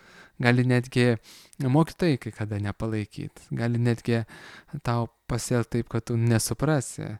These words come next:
kodėl taip elgiasi. Ir man yra tekę tokių atvejų būt, kada net, mm, kai kurie mokytojai nesuprasdavo, e, projektų ir, ir tekę kalbėt su kitais baktais, jis sako, nesupranta, kritikuoja ar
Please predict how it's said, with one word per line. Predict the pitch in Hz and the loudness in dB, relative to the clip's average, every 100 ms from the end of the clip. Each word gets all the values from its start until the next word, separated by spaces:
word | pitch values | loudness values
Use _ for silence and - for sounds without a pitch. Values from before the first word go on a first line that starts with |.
| _ - | _ -2
kodėl | 113 113 | 2 2
taip | - - 117 | 0 0 0
elgiasi. | 110 110 110 - - | 0 -2 -6 -6 -6
Ir | 113 113 123 120 - - - 120 | -4 -4 -6 -10 -14 -20 -6 0
man | 123 127 | 4 4
yra | 120 | 2
tekę | - 147 160 127 - | 2 0 0 -2 -4
tokių | 117 - 120 | -8 -4 -2
atvejų | 117 - 117 117 | -2 -4 -8 -8
būt, | 120 - | -10 -12
kada | 123 120 113 | -12 -8 -4
net, | 117 - - - - - _ - | -4 -6 -12 -20 -20 -20 _ -12
mm, | 135 127 | -10 -6
kai | 117 | -6
kurie | - 127 123 | -2 2 4
mokytojai | 127 - - 151 | 2 0 2 4
nesuprasdavo, | 123 - - 110 110 - 113 113 104 _ _ _ _ _ _ 185 | 2 -2 -8 -8 -8 -10 -12 -12 -14 _ _ _ _ _ _ -12
e, | 139 - | -10 -2
projektų | 117 110 110 104 - 123 117 | 0 0 0 -4 -8 -8 -6
ir, | 113 120 123 | -6 -8 -8
ir | - | -6
tekę | 120 113 - | -6 -4 -4
kalbėt | 113 117 - | -2 -2 -4
su | - | -8
kitais | - - 135 135 | -8 -4 -2 0
baktais, | 123 117 117 113 | -2 -2 -6 -8
jis | 123 - | -10 -10
sako, | 117 117 | -6 0
nesupranta, | 113 - - 143 175 165 110 | 0 0 0 4 4 2 -4
kritikuoja | 110 - - 127 156 120 - - - - - | -6 -8 -2 2 2 0 -4 -14 -14 -14 -8
ar | 117 | -2